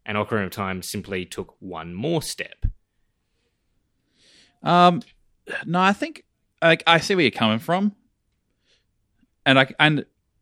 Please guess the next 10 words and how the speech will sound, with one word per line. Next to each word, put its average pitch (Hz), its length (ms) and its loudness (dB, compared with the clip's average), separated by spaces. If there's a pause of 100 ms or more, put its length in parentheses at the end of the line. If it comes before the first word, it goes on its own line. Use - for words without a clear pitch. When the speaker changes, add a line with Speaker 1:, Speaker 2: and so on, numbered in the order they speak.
(420)
Speaker 2:
again, 139 280 0
like, 98 120 -2
having 165 320 0
played 117 340 2
A 104 40 0
Link 104 180 -2
to 107 80 -10
the 98 60 -6
Past 98 400 -6
now, 95 460 -8